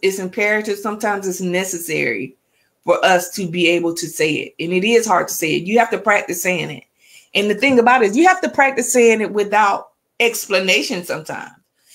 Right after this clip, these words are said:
We're always so used to saying no and saying, "No, I can't do this because the, of this, this, and that." And when we do that,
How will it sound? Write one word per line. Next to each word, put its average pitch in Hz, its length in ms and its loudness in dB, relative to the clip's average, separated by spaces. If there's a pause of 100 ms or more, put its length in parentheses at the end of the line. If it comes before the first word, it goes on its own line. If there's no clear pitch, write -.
(180)
We're 240 240 2
always 262 640 4
so 226 160 -2
used 208 460 -10
to 196 100 -12
saying 180 480 -6
no 180 440 -2 (500)
and 190 80 -4
saying, 185 340 -2
"No, 311 320 4
I 277 220 2
can't 320 260 -4
do 285 140 -2
this 269 180 -2
because 269 960 2 (1000)
the, 185 320 0
of 185 180 2
this, 208 240 -2
this, 190 160 -8
and 175 140 -8
that." 160 160 -8 (1700)
And 202 160 2
when 247 140 6
we 254 160 6
do 311 260 4
that, 190 460 2